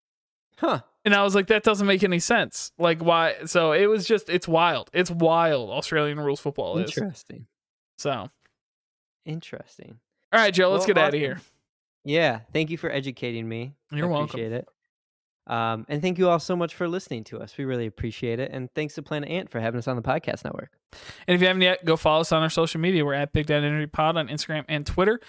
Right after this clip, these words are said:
Speaker 2: You can find us on Facebook at Big Dad Energy. So.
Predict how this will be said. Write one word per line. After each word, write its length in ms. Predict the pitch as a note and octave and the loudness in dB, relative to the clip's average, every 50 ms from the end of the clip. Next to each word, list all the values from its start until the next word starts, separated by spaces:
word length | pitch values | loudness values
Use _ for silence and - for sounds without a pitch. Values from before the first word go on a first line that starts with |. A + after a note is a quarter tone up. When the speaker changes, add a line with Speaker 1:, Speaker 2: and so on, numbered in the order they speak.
| - - _ - | -20 -20 _ -8
Speaker 2:
You 80 | D#3 | -8
can 60 | C#3+ - | -4 0
find 180 | - D3 D3 | 2 2 2
us 100 | D3 D3 | 2 0
on 100 | D3+ D3 D3 | -2 -2 0
Facebook 400 | - D#3 D#3 - - E3 D3+ - | 0 0 0 0 0 -2 -2 -2
at 100 | D3+ D#3 | -2 -2
Big 140 | D3+ D3+ | -2 -2
Dad 180 | E3 D#3+ D#3 D#3 | 0 0 2 2
Energy. 360 | D#3 D#3+ F#3 F#3+ - - - - _ _ - | 2 0 0 -2 -4 -8 -12 -14 _ _ -18
So. 200 | - - D3+ | -14 -14 -14